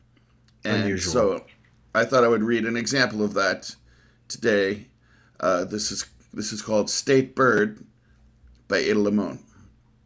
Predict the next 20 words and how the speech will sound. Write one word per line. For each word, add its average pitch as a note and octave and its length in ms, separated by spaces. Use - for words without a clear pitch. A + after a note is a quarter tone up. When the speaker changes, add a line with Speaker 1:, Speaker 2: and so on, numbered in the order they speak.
Speaker 1:
Confession. B2+ 800
I B2 140
did C3+ 340
not C3 320
want A#2 320
to G#2 80
live G#2+ 300
here, F2 460
not A2+ 340
among A2+ 400
the G#2+ 80
goldenrod, A2+ 1000
wild A2 440
onions, G#2+ 760
or G#2 140
the G2+ 120
dropseed, A2 880
not G#2 300
waist G#2+ 340
high A2 600